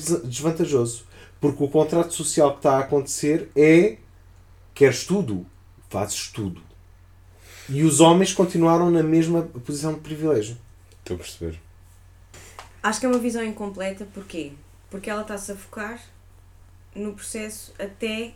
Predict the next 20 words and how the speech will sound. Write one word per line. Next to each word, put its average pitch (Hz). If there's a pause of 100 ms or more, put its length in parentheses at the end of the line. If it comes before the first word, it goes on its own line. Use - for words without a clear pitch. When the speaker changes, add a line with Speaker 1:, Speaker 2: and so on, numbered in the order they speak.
Speaker 3:
aqui. 185 (920)
Speaker 1:
Certo. 185
Speaker 3:
Não 202
se 196
está 202
a 196
focar 185
no 190
processo 214 (320)
que 208
pode 226
vir 196
Speaker 1:
Concordo. -
Speaker 3:
a -
ser. 180 (340)
Eu 240
acho 170
que 180 (720)
já 220
temos 269